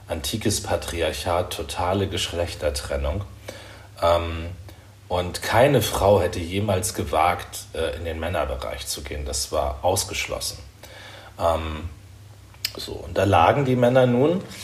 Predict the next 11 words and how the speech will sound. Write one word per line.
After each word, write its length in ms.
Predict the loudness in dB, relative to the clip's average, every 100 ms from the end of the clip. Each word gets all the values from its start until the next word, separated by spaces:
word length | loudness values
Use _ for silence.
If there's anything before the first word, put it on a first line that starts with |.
| -16 -4
Äh, 80 | 0
man, 600 | 4 4 2 -2 -6 -8
die 280 | -4 -4 -2
Häuser 340 | 6 6 8
damals 460 | 6 6 6 4 4
waren 160 | 2 2
in 100 | 2
der 120 | 2
sogenannten 580 | 2 0 0 -2 -4 -10
Insula-Bauweise 1300 | -6 -2 0 2 4 4 4 4 4 4 4 2 0
gebaut. 640 | -2 0 4 6 4